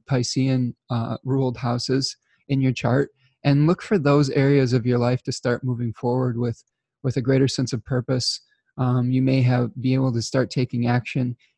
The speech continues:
in those particular areas of your life where you may have felt, you know, n-, not necessarily bad things happening there, but you may have been reevaluating how you wanna move forward with your big, your big next move. 'Cause really Jupiterian is about,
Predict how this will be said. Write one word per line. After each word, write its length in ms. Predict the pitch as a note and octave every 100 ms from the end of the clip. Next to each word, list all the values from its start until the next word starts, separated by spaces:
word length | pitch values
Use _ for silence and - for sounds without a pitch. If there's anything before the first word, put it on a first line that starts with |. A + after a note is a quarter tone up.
| _
in 360 | C#3 C3 C3 G#2 _ -
those 380 | B2 C#3 C3 -
particular 560 | - C#3 C#3+ C#3 C3
areas 420 | B2+ B2+ C3 A#2+
of 100 | A#2+
your 100 | A#2
life 280 | A#2 B2+ B2+
where 80 | C3+
you 80 | B2+
may 160 | B2
have 140 | B2 A#2+
felt, 340 | C3 C3 - _ _ _ _
you 80 | A#3
know, 240 | F#3+ F#3+ - - F#3+
n-, 160 | G#3 -
not 180 | A3 G#3+
necessarily 880 | G3+ E3+ - D#3+ D3+ C#3 B2+ B2 - _ _ -
bad 220 | D#3 F3
things 220 | D3+ B2
happening 360 | B2+ B2 A#2+ A#2
there, 220 | A#2 A#2
but 160 | B2 C3
you 60 |
may 160 | C3 C3+
have 120 | C3
been 140 | B2 A#2+
reevaluating 840 | A#2+ A2+ A2+ A#2+ A#2 A#2 A2+ A2 - _ _
how 180 | - C#3
you 160 | C#3 C3
wanna 240 | B2+ A#2+
move 200 | A#2+ A#2+
forward 420 | - B2+ B2+ A#2+
with 180 | A#2 A2+
your 100 | A#2
big, 340 | A2 B2 A2+ A2+ _
your 120 | B2
big 180 | G#2+ A2
next 320 | A2+ A2 -
move. 340 | A2 A#2 C3 - -
'Cause 200 | A#2 - _ _ -
really 160 | C4
Jupiterian 720 | B2+ E3+ C3 - C#3 C3+ A#2+ A#2
is 140 | G#2+
about, 260 | B2 A#2